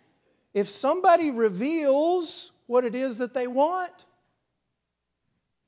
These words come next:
that's what they want. Right?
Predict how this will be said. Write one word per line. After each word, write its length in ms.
that's 120
what 140
they 80
want. 580
Right? 320